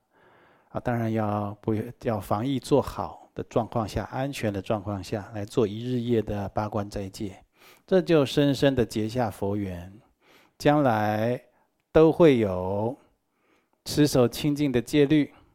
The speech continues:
甚至出家这样的殊胜的福分，乃至成就无上佛道。所以能够做一次一日夜如法的八关斋戒，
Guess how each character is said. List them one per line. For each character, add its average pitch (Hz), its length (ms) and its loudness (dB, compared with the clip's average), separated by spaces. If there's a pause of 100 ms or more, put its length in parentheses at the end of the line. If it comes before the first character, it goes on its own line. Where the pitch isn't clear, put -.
(240)
甚 139 200 0
至 117 180 -4
出 - 280 -2
家 160 340 0 (640)
这 135 140 0
样 110 180 -2
的 101 160 -4
殊 127 240 -4
胜 123 200 -2
的 104 80 2
福 - 200 -8
分， 135 300 0 (800)
乃 113 220 0
至 123 180 -4
成 113 240 -6
就 120 160 0
无 98 100 -4
上 107 220 -4
佛 95 160 -10
道。 113 320 -2 (920)
所 160 220 2
以 127 500 0 (360)
能 127 120 0
够 139 160 2
做 156 240 4
一 127 120 4
次 - 320 -2 (640)
一 147 200 -4
日 165 200 2
夜 156 360 2 (180)
如 127 220 4
法 127 160 2
的 110 140 0
八 127 160 4
关 123 180 2
斋 117 200 0
戒， 113 320 -4